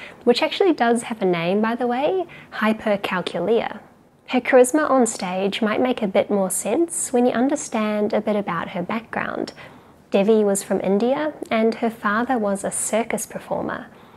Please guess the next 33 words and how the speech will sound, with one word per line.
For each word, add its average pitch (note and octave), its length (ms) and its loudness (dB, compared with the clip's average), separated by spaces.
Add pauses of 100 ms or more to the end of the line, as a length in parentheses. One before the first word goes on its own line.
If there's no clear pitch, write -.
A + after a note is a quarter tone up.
(160)
It A3 80 2
was G#3 260 2
him A3+ 300 2
who A#3+ 160 2
discovered G3 580 0
her F3+ 320 -4
ability F#3 720 -2
in - 180 -2
mathematics F3+ 760 -6 (340)
while B3 160 6
he C4+ 140 4
was C4+ 160 2
teaching C#4 420 0
her G3+ 220 -2
a F#3 40 -2
card A3+ 440 -4
trick - 460 -8
when G3 120 0
she G3 160 -4
was G3 140 0
only F#3+ 340 2
three F3 360 -6
years - 260 -6
old. G#3+ 400 -2 (640)
After G3 340 0
then, G#3+ 360 0
he B3+ 120 0
started C4 480 0
taking A#3 420 0
her G3+ 360 -2
on F3+ 360 -2
math F3+ 280 -2
roadshows, F3+ 960 -2